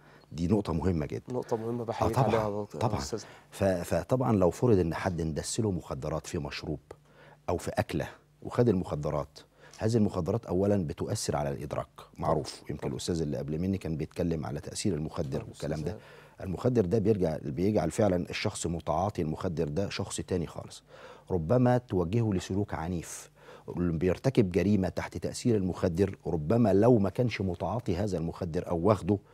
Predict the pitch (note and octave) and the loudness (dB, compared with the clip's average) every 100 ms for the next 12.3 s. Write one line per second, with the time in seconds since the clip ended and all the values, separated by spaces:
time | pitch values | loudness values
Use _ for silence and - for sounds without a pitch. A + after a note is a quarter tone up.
0 | - - - F#2+ F#2+ - C#3+ - A#2 G#2 | -20 -20 -10 -4 -4 0 2 4 4 6
1 | F2 F2+ G#2 G2+ G2 F#2+ F#2+ F#2 - F#2+ | 4 4 2 2 2 2 2 0 -4 -4
2 | B2+ G#2 A2+ G2+ F2+ G#2 A#2 - G#2 G#2 | -2 2 2 2 2 4 4 4 4 6
3 | G#2+ G#2 A#2 C#3 A#2 B2 - F#2 F#2+ F2+ | 6 6 4 4 4 4 4 2 2 0
4 | - A2+ F2+ F#2 D#2+ F2+ D2+ E2 E2 - | 2 2 2 -2 -2 -2 -2 -4 -4 -8
5 | - - - - - F2 F#2+ - A#2+ A#2+ | -14 -20 -20 -12 -4 -2 -2 8 8 8
6 | A2+ F#2 F2+ D#2+ - - - F2+ F2 E2 | 6 6 4 4 -6 -18 -4 2 2 2
7 | F2 - C3 A2 - G2+ F2+ D#2+ B2 C3+ | 0 6 6 6 6 4 4 0 2 4
8 | A2 G#2 A#2 A2+ G#2+ A2+ - F2 E2+ E2+ | 4 4 4 4 4 4 -2 -6 -4 0
9 | B2+ G#2+ G#2+ A2+ G2 F2 F2 A#2+ - F2 | 2 2 2 0 0 -4 -4 -4 -2 -2
10 | F2 - F#2 G#2 F#2+ E2 F2+ F2 - G#2 | -4 -6 0 2 2 2 0 0 2 4
11 | F2+ - F2+ D2+ D#2 D2 F2 E2+ F2+ G2 | 4 2 2 2 -2 -2 -2 0 4 10
12 | B2+ G2 - | 10 10 4